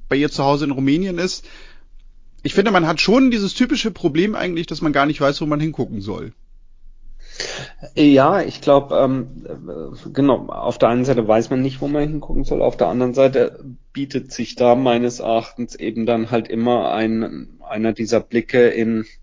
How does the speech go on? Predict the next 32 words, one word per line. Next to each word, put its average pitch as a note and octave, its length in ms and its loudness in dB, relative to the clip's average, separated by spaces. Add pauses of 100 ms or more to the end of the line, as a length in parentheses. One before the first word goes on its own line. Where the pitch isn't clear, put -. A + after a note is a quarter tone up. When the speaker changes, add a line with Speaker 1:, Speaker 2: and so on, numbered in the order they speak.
(680)
Speaker 2:
die, A#2 380 4 (200)
äh, A2+ 280 4
sag A2 180 0
ich A2+ 80 0
mal, G#2+ 200 2
Tennis-App B2 560 0
eures A#2 340 4
Vertrauens B2 720 -2
an. C3+ 280 -4 (400)
Äh, C3 440 2 (160)
je B2 140 -4
nachdem, B2 420 -4
wie A#2 100 -6
die A#2 140 -6
sortiert A#2 640 -2
ist, - 440 -6
ähm, G2 300 -2
hilft A2+ 340 -6
mir A#2 160 0
das C3+ 200 -2
immer, B2 280 0
wenn A#2 120 0
ich A#2 180 -4
da A2 160 0
auf A2 300 0
die, G#2+ 320 -4 (180)
auf G2+ 240 -6
die G#2 380 -6 (120)
Daily G2+ 380 2
Schedules, A2+ 640 0
also G#2+ 380 0
die, F#2 180 -10